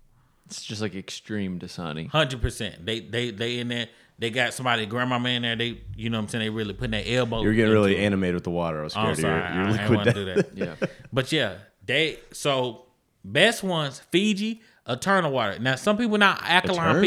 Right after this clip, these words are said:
Speaker 2: people. Some people not alkaline folks. Another good
Speaker 3: All right,
Speaker 2: wa-
Speaker 3: what is the wild theory behind alkaline? I don't know.
Speaker 2: So alkaline is when they get the P H balance up. Now, I personally like alkaline water, and I don't know if this is T M I,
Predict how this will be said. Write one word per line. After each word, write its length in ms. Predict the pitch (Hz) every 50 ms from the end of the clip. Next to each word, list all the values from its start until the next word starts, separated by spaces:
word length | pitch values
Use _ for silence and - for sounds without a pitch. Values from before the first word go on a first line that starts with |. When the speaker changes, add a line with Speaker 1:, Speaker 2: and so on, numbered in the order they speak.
| -
Speaker 2:
people. 240 | - 139 107 85 - _ _ _ _ _ _ _ _ _ _ _ _ _ _ _
Some 240 | _ - - 196 208
people 140 | 247 226 208
not 160 | 214 190 -
alkaline 520 | 110 170 190 190 - 175 165 147 135 123 110
folks. 580 | - 120 104 98 - - - - - - - - - - - - _ _ _ _ _ _ _ _ _
Another 460 | 120 120 127 147 185 226 262 247 240
good 140 | 214 208 190
Speaker 3:
All 60 | 113
right, 60 | 110
Speaker 2:
wa- 80 | 101 104
Speaker 3:
what 80 | 120 120
is 80 | 123 113
the 100 | - 110
wild 420 | 98 95 95 95 95 95 95 87 -
theory 460 | 101 92 87 85 85 82 80 80 - - -
behind 320 | - 82 87 85 80 78 73
alkaline? 520 | 62 78 78 - - 76 67 60 58 55
I 100 | - 80
don't 120 | 85 82 82
know. 200 | 87 85 73 - - _ _ _ -
Speaker 2:
So 260 | - - - 160 139 -
alkaline 720 | 135 160 190 202 - - 202 190 185 180 175 175 170 165
is 120 | 151 139 135
when 120 | 135 139 135
they 120 | 135 135
get 180 | 127 135 131 95
the 60 | -
P 260 | - - 170 160 156
H 180 | 139 127 110 110
balance 300 | 127 117 107 101 95 107
up. 80 | 101
Now, 260 | 92 113 123 120 - - - _
I 360 | - 170 214 277 311 320 294 - -
personally 320 | - 185 151 139 135 127
like 140 | 120 110 -
alkaline 840 | 104 107 101 101 104 90 - - _ 95 95 92 90 85 82 82
water, 240 | 85 85 85 87 82 -
and 120 | 95 101 107
I 80 | 110
don't 120 | 117 110 104
know 60 | 101
if 100 | 92 90
this 100 | 95 -
is 40 | -
T 200 | _ - - 110
M 200 | 104 101 101 101
I, 180 | 95 90 87